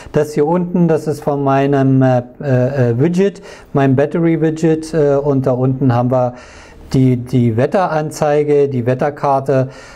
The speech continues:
von, äh, Jelly Bean, also Google Now, ne? So, hier oben mit Uhrzeit und so, da kommt man in die Einstellung. Ähm,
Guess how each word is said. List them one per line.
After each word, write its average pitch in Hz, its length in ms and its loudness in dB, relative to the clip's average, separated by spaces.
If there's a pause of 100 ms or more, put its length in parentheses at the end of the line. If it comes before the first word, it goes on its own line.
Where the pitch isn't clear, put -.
(140)
von, 131 380 0
äh, 123 220 2
Jelly 113 400 -2
Bean, 98 380 -4 (600)
also 113 220 0
Google 107 280 0
Now, 98 320 -2 (280)
ne? 156 280 0 (760)
So, 110 760 0 (840)
hier 123 180 0
oben 143 300 2
mit 135 160 2
Uhrzeit 151 500 0
und 139 160 0
so, 135 260 2
da 127 140 2
kommt 123 240 -2
man 120 140 2
in 113 100 0
die 107 120 0
Einstellung. 135 800 0 (440)
Ähm, 117 840 0